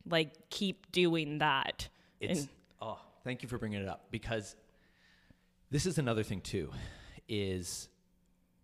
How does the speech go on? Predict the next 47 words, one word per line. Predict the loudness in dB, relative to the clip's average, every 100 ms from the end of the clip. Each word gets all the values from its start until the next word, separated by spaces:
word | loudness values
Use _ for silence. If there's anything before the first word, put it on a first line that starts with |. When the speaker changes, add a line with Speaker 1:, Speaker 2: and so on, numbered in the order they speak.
| _
Speaker 2:
when | -4 0 0
we | -2
track | -4 -4 -6 -6
for | -6
so | -4
long, | -4 -6 -8 -14
like, | -10
you've | -6
been | -4
tracking | -2 -2 -2
for | -6
probably | -2 -2 -2
two | -6 -4
or | -2
three | 2
Speaker 1:
Oh, | 4 4
Speaker 2:
years. | 2 0
Speaker 1:
man. | -2 -2 -2 -2 -4 -6 -10 -20 -10
Yeah. | -2 0 2 2 0 -4 -4
Speaker 2:
People | -2 2 2
listening | 2 0 0 -2
to | -2
this, | -2 -4 -6 -6
there | -2
might | -2 -2
be |
some | -4 -2
of | -2
you | -2
guys | -2 -2
who | -4 -6
are |
like, | -6 -6
"I | -8 -8
have | -6
no | -6 -6 -4
idea, | -6 -10
like, | -14
I | -12
cannot | -8 -4 -2 -4
relate | -6 -8
to | -8
what | -8
they're | -8
saying | -10 -10 -10
at |
all." | -10 -10 -12